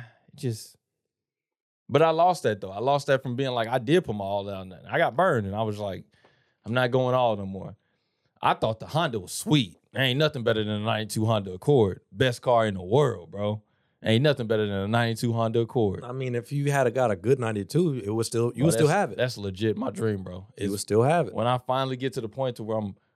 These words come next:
Speaker 1: fully financially stable, I'ma go out, man. I'ma go get me a, just a ninety-two, the exact same body style. The ninety-two Honda, bro. I'ma trick it out. New engine in it, new transmission.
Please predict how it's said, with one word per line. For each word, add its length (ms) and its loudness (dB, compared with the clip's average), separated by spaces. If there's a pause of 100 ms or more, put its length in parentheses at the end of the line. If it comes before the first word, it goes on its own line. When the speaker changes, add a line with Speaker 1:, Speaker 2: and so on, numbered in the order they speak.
Speaker 1:
fully 500 2
financially 600 -4
stable, 500 -8 (720)
I'ma 80 -6
go 260 4
out, 160 4
man. 140 -4
I'ma 140 0
go 140 2
get 160 -4
me 60 -6
a, 160 -2 (140)
just 200 -12
a 60 -6
ninety-two, 540 0
the 100 4
exact 520 2
same 320 0
body 260 -2
style. 420 -8 (400)
The 80 -10
ninety-two 600 -2
Honda, 340 -6
bro. 300 -10 (600)
I'ma 180 4
trick 200 0
it 80 0
out. 220 0 (680)
New 200 4
engine 260 -2
in 140 -10
it, 160 -12
new 180 0
transmission. 640 -6